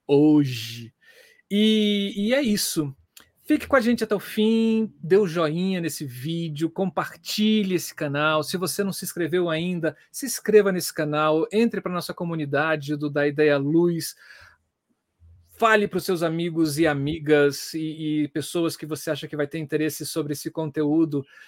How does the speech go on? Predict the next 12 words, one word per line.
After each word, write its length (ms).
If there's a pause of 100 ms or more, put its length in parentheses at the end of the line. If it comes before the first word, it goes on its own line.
(120)
Seja 320
um 40
divulgador 520
do 120
nosso 280
canal 360
e 20
a 40
gente 260
vai 100
agradecer 480
bastante. 1300